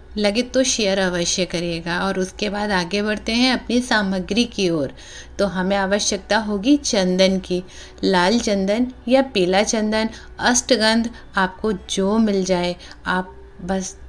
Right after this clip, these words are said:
अपना पूजा में उसको स्थान दीजिएगा। उसके बाद हमें इत्र, इत्र तो इस समय मार्केट में बहुत प्रकार के मिल रहे हैं,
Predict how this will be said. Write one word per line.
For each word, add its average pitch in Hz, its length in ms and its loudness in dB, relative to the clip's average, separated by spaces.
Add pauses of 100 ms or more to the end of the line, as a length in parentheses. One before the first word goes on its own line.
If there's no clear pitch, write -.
(160)
अपना 196 320 -2
पूजा 190 380 -2
में 254 220 -2 (120)
उसको 254 360 -2
स्थान 180 480 -2
दीजिएगा। 170 680 0 (520)
उसके 185 340 -4
बाद 190 260 0
हमें 202 280 -4 (140)
इत्र, 202 280 -2 (140)
इत्र 262 260 0
तो 247 180 4
इस 240 100 0
समय 208 360 -4
मार्केट 190 520 -2
में 226 80 -4 (200)
बहुत 208 540 2
प्रकार 180 380 2
के 185 160 -2
मिल 185 220 0
रहे 175 220 -2
हैं, 196 240 0